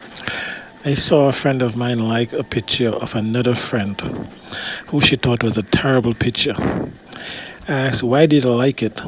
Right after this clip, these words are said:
"Well, if I don't like it, she would see I don't like it, and then that might be a problem."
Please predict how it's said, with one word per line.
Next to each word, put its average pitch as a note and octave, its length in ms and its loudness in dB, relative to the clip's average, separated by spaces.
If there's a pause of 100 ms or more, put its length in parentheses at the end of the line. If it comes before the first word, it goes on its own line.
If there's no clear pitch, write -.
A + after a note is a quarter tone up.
"Well, A#2 220 -2
if - 160 -4
I C#3+ 60 -2
don't A#2+ 260 0
like B2+ 240 -2
it, A#2 80 -2
she - 180 0
would G#2 140 0
see - 240 2
I A#2 60 0
don't G2+ 180 -4
like G#2 240 -4
it, - 140 -8
and G2+ 180 -6
then G2 140 -4
that G2+ 480 2
might G2+ 120 -2
be G2+ 100 0
a G2 100 -2
problem." - 720 -4